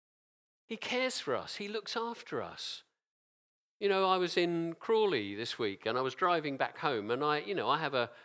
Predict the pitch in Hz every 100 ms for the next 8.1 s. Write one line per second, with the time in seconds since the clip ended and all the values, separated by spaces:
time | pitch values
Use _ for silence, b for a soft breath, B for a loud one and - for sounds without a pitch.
0 | B - 165 143 - b b - 170 180
1 | 175 160 196 151 - 139 147 143 170 113
2 | 90 - b b - 147 139 139 165 151
3 | 143 160 - - 160 - 143 - 135 156
4 | 131 - 156 139 165 180 175 175 170 B
5 | B - 131 143 160 180 - 269 214 -
6 | 123 120 117 120 107 104 104 98 104 131
7 | - 147 139 139 151 170 - 240 233 101